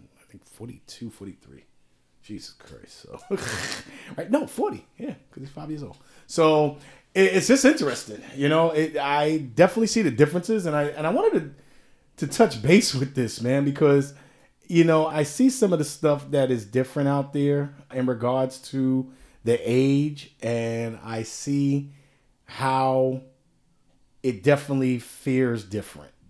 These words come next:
<laughs> in regards to what I'm able to take and what I'm not able to take and what I have been through. So I've got to see both sides of it. And then what, what really put me down this road is that George Clooney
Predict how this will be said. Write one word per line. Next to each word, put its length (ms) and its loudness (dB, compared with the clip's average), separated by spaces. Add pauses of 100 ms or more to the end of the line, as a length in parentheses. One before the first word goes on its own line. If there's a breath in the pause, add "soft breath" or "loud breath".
<laughs> 560 -12
in 200 0
regards 460 0
to 100 -8
what 240 4
I'm 440 0 (380)
able 320 -4
to 80 -4
take 400 -12
and 80 -10
what 100 -8
I'm 160 -8
not 180 -4
able 200 -8
to 80 -10
take 480 -14 (480 loud breath)
and 260 -8
what 140 -2
I 140 0
have 280 -4
been 240 4
through. 260 -8
So 600 0 (360 soft breath)
I've 180 2
got 180 4
to 40 -2
see 160 -4
both 220 0
sides 400 -10
of 120 -16
it. 100 -10
And 100 -8
then 440 2 (380 soft breath)
what, 400 2
what 160 0
really 220 4
put 160 2
me 80 2
down 240 2
this 160 0
road 240 2
is 180 -2
that 280 0
George 300 0
Clooney 640 -2